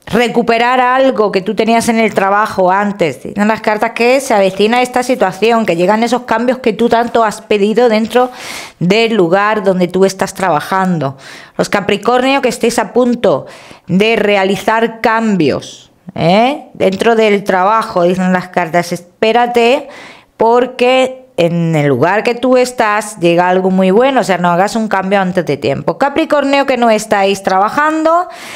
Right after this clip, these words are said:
aquí dicen las cartas que tú vas a tener noticias muy importantes respecto a lo laboral,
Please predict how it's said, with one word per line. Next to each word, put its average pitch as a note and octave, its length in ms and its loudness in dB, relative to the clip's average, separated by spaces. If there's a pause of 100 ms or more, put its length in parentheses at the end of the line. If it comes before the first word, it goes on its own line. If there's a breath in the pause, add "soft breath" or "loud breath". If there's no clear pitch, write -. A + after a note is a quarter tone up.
(280 loud breath)
aquí F#3+ 320 0
dicen F#3+ 240 0
las F#3 140 -4
cartas G3 500 -2
que G3+ 200 0
tú C4 480 2
vas G#3 540 2
a B3+ 80 -2
tener A#3 460 0
noticias B3+ 800 0
muy B3 380 2
importantes A#3+ 680 0
respecto F3 560 -2
a F3 60 2
lo G#3+ 140 2
laboral, A#3 600 2